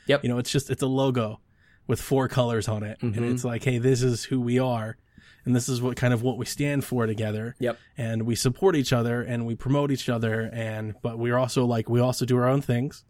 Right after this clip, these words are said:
Speaker 1: Yep.
Speaker 2: You know, and just like you and just like any of us with any creator, at times, there are times where even us have been at each other's throats.
Speaker 1: Yeah.
Speaker 2: I've upset somebody else. Somebody's upset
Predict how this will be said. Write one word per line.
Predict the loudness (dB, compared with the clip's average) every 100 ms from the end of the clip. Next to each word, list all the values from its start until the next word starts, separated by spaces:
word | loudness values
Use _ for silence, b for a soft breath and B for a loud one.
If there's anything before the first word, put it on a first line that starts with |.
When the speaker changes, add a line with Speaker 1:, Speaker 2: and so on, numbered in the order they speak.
| -4
Speaker 1:
Yep. | -2 -2 B -4
Speaker 2:
You | 2
know, | 4
and | 6 6
just | 4
like | 4 2 4
you | 6 6 4
and | 2 2
just | 2
like | 2 0 0
any | 2 4
of | 6
us | 4 2
with | 4
any | 6 6 4
creator, | 4 2 2
at | 0
times, | 2 2 2 0 -6 b b 2
there | 2
are |
times | 4 4 4 4
where | 2 0
even | -2 0 0 2
us | 0 0 -2
have | -2
been | -2
at | -2
each | -4 -6
other's | -10 -12
throats. | -14 -10 -4
Speaker 1:
Yeah. | -2
Speaker 2:
I've | -2
upset | -6 -4 -6 -4
somebody | -2 -2 0
else. | 0 0
Somebody's | -2 -4 -4 -8
upset | -8 -8